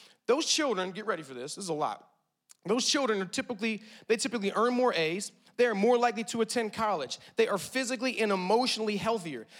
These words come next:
They are less likely to be physically or sexually abused. They are less likely to use drugs and alcohol, to commit delinquent behaviors. Please don't do that.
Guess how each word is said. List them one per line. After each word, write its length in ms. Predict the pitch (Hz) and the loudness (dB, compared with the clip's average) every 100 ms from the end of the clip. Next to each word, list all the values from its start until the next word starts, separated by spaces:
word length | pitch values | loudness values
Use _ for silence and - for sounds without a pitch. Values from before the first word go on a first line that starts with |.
| - | -2
They 120 | 220 | 0
are 140 | 226 214 | 4 2
less 400 | 196 262 302 - | 4 2 2 2
likely 380 | 269 285 233 214 | 2 2 0 0
to 80 | |
be 100 | 202 | 0
physically 640 | 202 - 262 302 277 254 294 | -2 -2 -4 -2 -4 -4 -2
or 220 | 208 190 | 0 0
sexually 680 | - - 269 - 285 269 254 | 0 0 0 0 -2 -2 0
abused. 600 | 220 165 143 254 202 139 - _ - - | 0 -2 -2 -2 -2 -6 -12 _ -6 0
They 120 | 160 | 2
are 80 | 165 | 4
less 240 | 175 175 | 2 2
likely 280 | 196 190 196 | 0 2 0
to 60 | |
use 160 | 196 190 | 0 0
drugs 300 | 190 180 180 | 4 4 4
and 80 | 220 | 2
alcohol, 480 | 254 240 196 151 110 - | 0 2 2 2 -2 -4
to 100 | - | -4
commit 380 | - 208 220 202 | 2 2 4 2
delinquent 480 | 180 190 220 214 196 | 2 4 2 2 0
behaviors. 480 | 214 240 262 160 - | 2 2 0 -4 -4
Please 200 | 269 175 | -4 -4
don't 160 | 127 | -8
do 160 | 120 110 | -8 -6
that. 280 | 117 156 | -4 -6